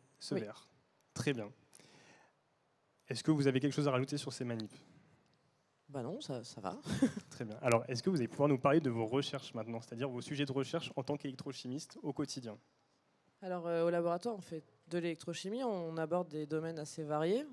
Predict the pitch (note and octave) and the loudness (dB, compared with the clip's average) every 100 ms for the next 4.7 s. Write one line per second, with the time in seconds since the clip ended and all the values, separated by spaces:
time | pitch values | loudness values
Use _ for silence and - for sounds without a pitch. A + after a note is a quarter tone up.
0 | F#3+ D3+ D3+ D#3 D3 - E3+ D#3+ E3+ D#3 | -12 -14 -8 -4 -4 -4 -8 -6 -4 -2
1 | D3+ D3+ D#3 D#3 A3 A3+ E3+ D3+ D3+ G3 | -2 -2 -4 -6 -8 -8 -10 -10 -8 -2
2 | G#3 G#3 G#3 G3+ _ _ _ F3 D#3+ D#3+ | -2 -2 -6 -12 _ _ _ -6 -4 -4
3 | - G3+ G3+ G#3 G3 E3+ - - E3+ - | -6 -4 -4 -8 -12 -12 -12 -8 -8 -8
4 | D3+ D3+ - - F3 G3 | -10 -10 -14 -8 -6 -6